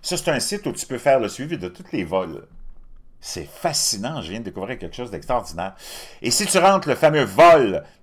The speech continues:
nasa quatre cent vingt-six dans le, dans le, l'onglet de recherche, tu vas arriver à ce fameux vol de quatre cent vingt-six et son itinéraire et sa date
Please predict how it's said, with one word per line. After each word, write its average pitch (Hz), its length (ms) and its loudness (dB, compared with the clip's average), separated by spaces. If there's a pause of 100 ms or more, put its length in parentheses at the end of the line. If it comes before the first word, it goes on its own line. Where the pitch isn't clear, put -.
(260)
nasa 151 640 4 (120)
quatre 160 320 2
cent 143 300 0
vingt-six 165 720 -2
dans 110 200 -2
le, 98 260 -4 (420)
dans 90 240 0
le, 87 160 -4
l'onglet 101 360 2
de 101 60 -6
recherche, 120 460 -2
tu - 100 -8
vas 127 140 6
arriver 123 300 0
à 170 60 2
ce - 140 -4
fameux 110 280 -2
vol 165 420 0 (440)
de 87 200 -2
quatre - 240 -4
cent 110 180 -2
vingt-six 92 720 -4
et 190 100 0
son 156 240 -4
itinéraire 113 680 -4 (460)
et 190 140 0
sa 123 180 2
date - 560 -2